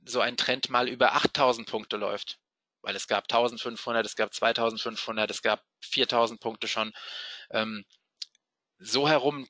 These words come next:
denkt man in der Regel dann auch nicht. Ähm, also es ist interessant, dass die, äh,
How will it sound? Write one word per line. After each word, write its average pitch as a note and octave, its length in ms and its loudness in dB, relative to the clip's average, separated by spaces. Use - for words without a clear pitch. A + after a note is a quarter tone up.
denkt - 540 0
man A#2 160 -2
in A2+ 100 -6
der A2 160 4
Regel A#2 240 2
dann A#2 140 2
auch C#3 240 4
nicht. A2+ 280 -6
Ähm, G#2+ 280 -2
also A2 160 0
es A#2 60 -2
ist - 40 -2
interessant, C3 420 0
dass - 220 2
die, A2+ 420 -4
äh, A2+ 220 0